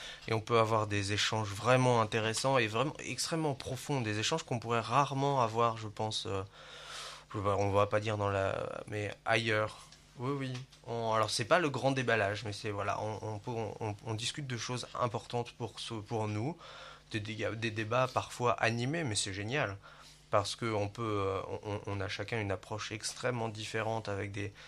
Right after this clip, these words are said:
des personnes qui viennent d'horizons très variés, de pays différents. Et, et c'est vrai que quand, euh, quand la relation est vraiment installée,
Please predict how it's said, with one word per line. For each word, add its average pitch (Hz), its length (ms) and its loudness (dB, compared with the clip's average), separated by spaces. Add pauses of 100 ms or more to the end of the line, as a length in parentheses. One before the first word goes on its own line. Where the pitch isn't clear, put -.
(260)
des 110 100 -2
personnes 110 360 -2
qui - 120 -8
viennent 104 200 0
d'horizons 104 500 -2
très 123 300 2
variés, 113 840 0
de 104 100 -4 (100)
pays 107 260 -2
différents. 120 640 2
Et, 101 200 0 (560)
et 120 40 -10
c'est - 160 -4
vrai 123 180 2
que 127 140 -8
quand, 143 420 0
euh, 113 320 0
quand 123 220 0
la 110 140 4
relation 117 440 2
est 110 40 0
vraiment 127 420 0
installée, 120 500 -2